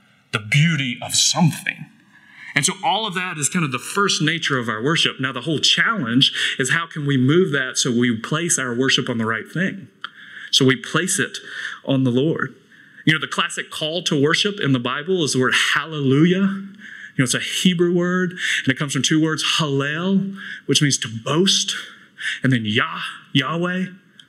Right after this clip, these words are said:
boast in Yahweh. You know, like the classic text in Jeremiah nine, "Let not the wise man boast in his wisdom. Let not the strong man boast in his strength. Let not the rich man boast in his wealth." See, these are things we're tempted to worship.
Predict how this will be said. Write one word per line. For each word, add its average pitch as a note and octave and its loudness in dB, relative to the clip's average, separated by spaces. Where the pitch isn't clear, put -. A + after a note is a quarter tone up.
boast C#3 0
in B2 2
Yahweh. C3+ -2
You B2+ 6
know, C3+ 0
like C3 -2
the - -16
classic D3 -4
text D3+ 0
in C#3 -2
Jeremiah C3 0
nine, C3+ -4
"Let C3 0
not C#3+ -6
the B2+ -4
wise C3 -4
man A#2 -2
boast - 0
in A#2+ 4
his B2 4
wisdom. G2+ -2
Let D3 2
not D#3+ -2
the D3+ -2
strong D3 2
man B2 2
boast D#3+ 2
in B2+ 4
his A#2+ 4
strength. C#3+ 0
Let D3+ 0
not D#3+ -2
the C#3+ 2
rich C3 2
man B2+ 2
boast D#3 2
in C3 4
his A#2+ 2
wealth." C3 0
See, C3+ 2
these D3+ -2
are C#3+ 0
things C#3+ -2
we're A#2+ 2
tempted C3 0
to - 0
worship. - 0